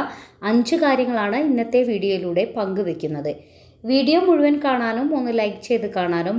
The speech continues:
മറക്കരുത്. ആദ്യമായി അപ്ഡേറ്റിലൂടെ പങ്കുവെക്കാനുള്ളത്, മാർച്ച് ഏഴിന് റേഷൻ വ്യാപാരി സംഘടനകൾ പ്രഖ്യാപിച്ച കടയെടുപ്പ് സമരം നടക്കും. നിലവിൽ യൂണിയൻ പ്രതിനിധികളുമായി മന്ത്രി ജി ആർ അനിൽ ചർച്ച നടത്തിയിരുന്നെങ്കിലും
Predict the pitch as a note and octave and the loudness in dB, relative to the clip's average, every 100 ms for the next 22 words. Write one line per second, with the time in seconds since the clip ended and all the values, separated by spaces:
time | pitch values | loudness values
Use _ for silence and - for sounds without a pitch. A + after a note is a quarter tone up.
0 | A3+ E3+ D#3+ D#3+ C#3+ C#3+ - - - _ | 0 -2 -4 -6 -4 -4 -8 -12 -20 _
1 | _ _ - A3 A#3 C4+ D4 D4 F#4 E4+ | _ _ 0 2 4 4 4 4 2 2
2 | A#3+ C4+ C4 C4 A#3+ C#4 C#4+ B3 A3+ A#3 | 4 2 2 -2 2 0 0 -2 0 0
3 | A3+ A3+ A3 A3 G#3+ G3+ G#3+ C4+ D#4+ - | 0 0 -2 0 0 2 4 2 0 -8
4 | - B3+ D4+ E4 E4+ F#4 D#4+ C#4 D#4 C#4 | -2 4 4 4 2 4 4 4 4 6
5 | B3 A#3+ C#4+ C#4 A#3+ A3+ A#3 A#3+ B3+ C4+ | 4 2 2 4 4 4 4 4 2 0
6 | B3 A#3 A3+ A3+ A3 G#3+ G3 - G3+ F3+ | 0 0 0 0 0 0 -2 -2 -2 -2
7 | F3+ - A3 B3 G#3 G3 G3+ G3+ G3+ G#3 | -4 0 0 0 0 2 2 2 0 -2
8 | G3+ F#3+ F#3 F3+ F#3 E3+ E3+ F#3+ C4+ - | -2 -2 0 0 0 0 0 2 2 0
9 | - - - A3+ A3+ B3 D#4+ B3+ B3 C4 | -10 -20 -4 2 4 4 2 2 2 2
10 | C#4 C4 A3+ B3 B3 B3+ A#3+ A#3 A#3 A3 | 0 0 0 0 2 4 4 2 2 2
11 | G#3+ A3+ G3+ C3+ F#3 G#3+ A#3 B3+ A3 A3+ | 2 4 2 0 -2 2 4 4 2 0
12 | B3+ - - G3+ - D4 C4+ A#3+ A3+ A3+ | -2 -4 -2 -2 -2 -2 2 0 0 -2
13 | G3 G#3 F#3 F3 A3+ | 0 0 0 2 2